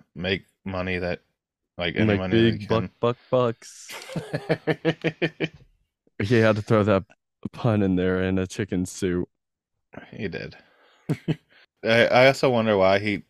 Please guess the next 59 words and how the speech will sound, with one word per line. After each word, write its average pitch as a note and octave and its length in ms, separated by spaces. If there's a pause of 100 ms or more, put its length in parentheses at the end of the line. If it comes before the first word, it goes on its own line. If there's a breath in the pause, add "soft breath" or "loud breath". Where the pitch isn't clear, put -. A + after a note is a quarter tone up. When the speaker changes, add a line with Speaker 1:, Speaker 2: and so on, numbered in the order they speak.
(180)
Speaker 1:
made F#2+ 340
that F#2 200
commercial G2 760
at F2+ 160
the F#2 100
end F2+ 160
of F2 40
the F2+ 60
m-, D#2+ 260
movie F#2 320
when F2 140
he's F2+ 180
just F2+ 220
crying F#2 640
and F2 120
all F2 100
Speaker 2:
He's - 120
just E2+ 100
Speaker 1:
sad. F2+ 240
Speaker 2:
crying B2 320
like, G#2 280 (320 loud breath)
they F3+ 160
released F3+ 500
that G#2 260
commercial. G2 360
Speaker 1:
Like, G2+ 140
Speaker 2:
<laughs> G#2+ 120
Speaker 1:
why C#3 160
Speaker 2:
And E3+ 80
Speaker 1:
would E3 100
Speaker 2:
he's D3+ 60
Speaker 1:
you C#3+ 60
make D3 220
this G#2+ 160
Speaker 2:
talking A#2+ 140
Speaker 1:
commercial? G2 440 (280)
<laughs> F#3+ 680
Speaker 2:
He's F#3 160
crying D3+ 580
like, G2 360
"What B2+ 540
the B2+ 420
heck? G2+ 160
It's G2 180
not C3 240
live. F#2 580
They G2 140
record G2 400
Speaker 1:
Exactly. B2 500
Speaker 2:
the G2+ 120
commercial E2+ 520
Speaker 1:
<laughs> B2 40
They B2+ 180
had C3 180
Speaker 2:
and D3+ 100
Speaker 1:
to C3+ 80
Speaker 2:
send A#2 120
Speaker 1:
put A#2+ 140
Speaker 2:
them A2 80